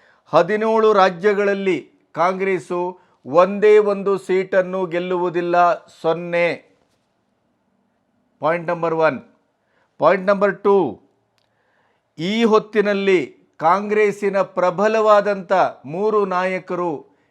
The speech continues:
ಬಿ ಜೆ ಪಿಗೆ ಸೇರಿದ್ದಾರೆ. ಕೇವಲ ಇಪ್ಪತ್ನಾಲ್ಕು ಗಂಟೆ ಒಳಗಡೆ ಆದಂಥ ದಿಢೀರ್ ಬೆಳವಣಿಗೆ ಇದು.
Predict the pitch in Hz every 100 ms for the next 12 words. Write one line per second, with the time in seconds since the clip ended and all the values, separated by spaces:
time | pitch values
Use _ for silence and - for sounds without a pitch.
0 | _ 117 180 190 196 190 190 180 190 185
1 | 180 180 156 175 175 170 - - 208 220
2 | 220 214 196 - 196 196 190 180 - 175
3 | 160 170 160 170 170 165 151 127 - -
4 | 156 156 156 147 151 123 110 143 185 202
5 | 190 165 165 165 160 160 156 156 151 -